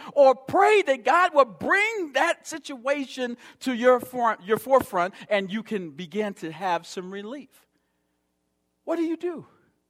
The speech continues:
You try to do whatever you can. You bargain. You make promises. If you've been in pain, you know what I'm talking about. "God, if you would only take this pain away, I promise I will."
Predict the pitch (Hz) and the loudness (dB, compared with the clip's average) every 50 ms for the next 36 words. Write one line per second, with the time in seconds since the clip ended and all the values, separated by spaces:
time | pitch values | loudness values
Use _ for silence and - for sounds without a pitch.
0 | _ _ _ _ _ _ _ _ 302 359 - 254 196 175 175 175 208 277 269 285 | _ _ _ _ _ _ _ _ -10 -8 -8 -8 -10 -10 -10 -10 -8 -6 -6 -4
1 | 302 320 349 349 359 392 392 370 - 427 427 427 440 440 440 403 202 185 _ _ | -4 -4 -4 -6 -6 -8 -8 -8 -6 -6 -6 -6 -6 -12 -14 -14 -16 -18 _ _
2 | _ _ _ _ _ _ _ _ _ _ - 277 302 208 - 220 262 302 339 392 | _ _ _ _ _ _ _ _ _ _ 2 2 2 2 2 2 2 2 2 2
3 | 427 415 415 427 440 427 427 - _ _ _ _ _ _ _ _ _ _ _ _ | 0 -2 -2 -2 -4 -4 -8 -16 _ _ _ _ _ _ _ _ _ _ _ _
4 | _ _ _ _ - 311 349 285 294 302 262 - - - - 320 359 415 440 466 | _ _ _ _ 0 2 2 2 2 0 -2 -4 -8 -4 -2 -2 -2 -2 -2 -4
5 | 466 453 - - 466 466 466 453 - - - - _ _ _ _ _ _ _ _ | -4 -6 -2 -2 -2 -2 -2 -6 -10 -16 -20 -20 _ _ _ _ _ _ _ _
6 | - - - _ 302 320 - 254 247 185 156 294 392 381 370 311 285 262 - - | -20 -20 -4 _ 0 2 2 2 -2 0 4 4 4 6 4 2 0 -2 0 2
7 | 302 339 392 415 320 226 226 269 262 202 233 302 262 196 175 156 143 143 - 208 | 2 2 2 0 -2 -2 -2 -4 -2 0 0 2 2 2 0 0 -2 0 2 2
8 | 233 269 277 - - 135 120 117 - - 120 113 120 123 - - - - 139 185 | 2 2 0 -2 -8 -12 -12 -10 -6 -6 -4 -4 -6 -8 -10 -18 -20 -4 2 4
9 | 247 277 285 233 185 170 156 143 202 180 160 151 160 240 285 233 165 165 - - | 4 4 4 2 2 0 -2 -4 -6 -6 -2 0 2 2 0 -2 -4 -6 -6 -6
10 | 202 190 165 - - 170 147 - - 160 208 233 240 214 160 147 143 123 185 226 | -6 -6 -6 -8 -10 -10 -10 -8 -6 -6 -6 -6 -6 -8 -10 -12 -12 -8 -8 -6
11 | 233 202 151 - - 180 - - 151 143 - - - 233 262 277 262 247 202 202 | -6 -6 -8 -10 -12 -8 -2 0 0 0 0 0 0 2 4 6 4 4 2 0
12 | 165 - - - 185 185 170 170 180 190 185 170 143 135 135 - | -2 -2 -2 0 0 0 0 0 2 2 2 2 2 -2 -6 -12